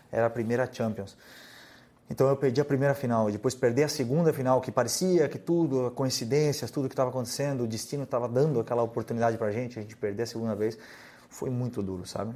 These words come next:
E a Champions é, é a Champions, né? É um torneio único. Agora, é, ganhar a Libertadores com o Flamengo, que não joga a Champions, é, é, é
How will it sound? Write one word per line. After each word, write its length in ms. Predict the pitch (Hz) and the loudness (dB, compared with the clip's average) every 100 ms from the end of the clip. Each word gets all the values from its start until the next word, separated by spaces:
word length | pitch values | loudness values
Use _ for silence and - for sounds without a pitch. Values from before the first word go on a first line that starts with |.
| - | -12
E 120 | 113 135 | -4 -2
a 80 | |
Champions 400 | 139 147 170 - | -2 -4 -4 -4
é, 240 | 175 233 220 160 - - | -4 -4 -8 -10 -12 -14
é 60 | 65 | -14
a 80 | - | -14
Champions, 380 | - 120 127 101 | -6 -4 -4 -8
né? 140 | 98 98 | -10 -6
É 40 | 113 | -6
um 220 | 107 104 | -6 -6
torneio 360 | 107 98 110 | -6 -4 -4
único. 300 | 107 107 - | -2 -2 -2
Agora, 340 | 110 131 98 - - - - - _ - | 2 2 2 -4 -18 -20 -20 -20 _ -14
é, 120 | - | -10
ganhar 280 | 107 113 113 | -2 2 2
a 40 | |
Libertadores 440 | 123 120 120 120 117 | 0 0 0 -2 -2
com 60 | |
o 20 | - | -2
Flamengo, 300 | 117 120 101 | 0 0 -2
que 120 | 104 | -4
não 200 | 98 98 | -6 -2
joga 240 | 101 101 | 0 2
a 80 | 120 | 0
Champions, 440 | 131 147 147 180 - - - - - 143 131 | 0 -2 -4 -12 -14 -20 -20 -20 -12 -10 0
é, 360 | 127 127 127 127 147 - - | 4 4 4 0 -4 -6 0
é, 480 | 139 131 127 135 143 - | 2 4 4 4 0 -2
é 180 | 196 | -4